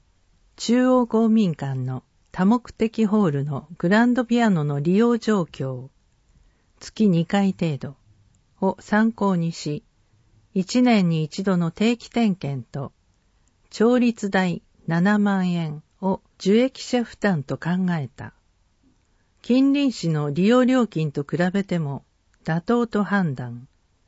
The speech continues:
なお、ピアノを利用する場合は、多目的ホールの利用料金、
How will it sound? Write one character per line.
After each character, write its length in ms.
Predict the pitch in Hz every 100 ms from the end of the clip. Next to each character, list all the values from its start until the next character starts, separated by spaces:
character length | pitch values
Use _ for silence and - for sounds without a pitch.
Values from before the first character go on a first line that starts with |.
| _ -
な 220 | 202 220
お、 120 | 151 _ _ _ _ -
ピ 160 | 208
ア 120 | 233
ノ 180 | 247 247
を 60 | 233
利 180 | 196 208
用 200 | 233 233
す 140 | 220
る 100 | 208
場 260 | 196 190 185
合 160 | 180
は、 220 | 170 165 - _ _ _ _ -
多 140 | 196
目 220 | 208 247 -
的 340 | 233 226 220
ホ 200 | 196 208
ー 60 | 156
ル 100 | 147
の 160 | 135
利 160 | 139 175
用 200 | 220 233
料 260 | 226 208 160
金、 480 | - 131 120 127